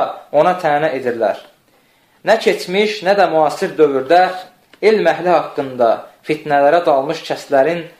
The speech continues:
alimlərə etdikləri tənələrin həddi hüdudu yoxdur. Ola bilsin ki, alimi, alimi hökmlərdə insanlardan qorxaraq güzəştə getməkdə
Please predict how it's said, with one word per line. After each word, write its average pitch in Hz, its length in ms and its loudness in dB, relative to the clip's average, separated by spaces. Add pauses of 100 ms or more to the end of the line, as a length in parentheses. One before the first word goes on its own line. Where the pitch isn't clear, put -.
(240)
alimlərə 165 640 4
etdikləri 165 640 -2
tənələrin 143 720 0 (340)
həddi 156 320 0
hüdudu 143 320 -4
yoxdur. 143 460 -2 (580)
Ola 185 240 2
bilsin 202 360 -4
ki, 151 180 -2 (360)
alimi, 151 520 2 (440)
alimi 160 460 2 (120)
hökmlərdə 151 760 0 (320)
insanlardan 156 840 0
qorxaraq 165 580 2 (240)
güzəştə 151 480 0
getməkdə 151 580 -2